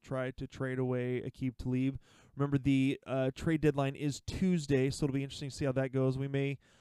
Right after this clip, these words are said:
I may pop up with an extra little video somewhere, uh, just kinda going over the fantasy relevance of whatever trade stuff goes on. Um, Mahomes is looking at a week ten return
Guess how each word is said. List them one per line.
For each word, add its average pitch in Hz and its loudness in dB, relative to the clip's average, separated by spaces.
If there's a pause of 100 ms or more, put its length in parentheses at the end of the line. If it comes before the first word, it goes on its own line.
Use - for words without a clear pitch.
(240)
I 151 2
may 165 2
pop 156 -4
up 151 0
with 156 0
an 143 0
extra 147 -4
little 143 4
video 143 4
somewhere, 139 0 (120)
uh, 131 -6 (100)
just 135 -6
kinda 135 -6
going 139 -2
over 127 0
the 123 -2 (100)
fantasy 135 -4
relevance 131 0
of 120 -2
whatever 120 0
trade 147 -10
stuff - -10
goes 135 2
on. 135 -2 (640)
Um, 170 2 (140)
Mahomes 220 8
is 190 2
looking 190 2
at 170 -4
a 165 0
week 165 -4 (100)
ten 160 -4
return 156 -4